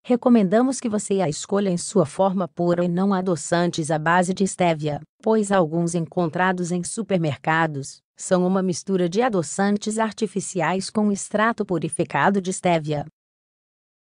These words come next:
Dois. Limitar o consumo de açúcar usando mel. Se para você o mais preocupante do açúcar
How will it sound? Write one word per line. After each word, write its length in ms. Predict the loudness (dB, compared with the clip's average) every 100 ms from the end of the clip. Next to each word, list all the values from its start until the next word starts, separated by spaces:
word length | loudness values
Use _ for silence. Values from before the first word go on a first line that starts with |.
| _
Dois. 600 | -4 2 2 2 -4 -14 _ _ _ -6
Limitar 560 | 2 4 4 2 0 0
o 80 | 0
consumo 560 | 0 -2 -2 -4 -4
de 140 | -2 -2
açúcar 520 | -2 -2 -2 -2 -2
usando 460 | -2 -2 -2 0 0
mel. 380 | 0 0 -4 -10 _ _ _ _ _ _ _ _ _ _ _ _ -10
Se 200 | -6 -2
para 240 | 0 0
você 360 | -2 -4 0 2
o 40 |
mais 300 | 2 0 -2
preocupante 760 | 0 0 0 -2 2 2 0 -2
do 120 | -2
açúcar 680 | -4 -4 -4 -2 -2 -2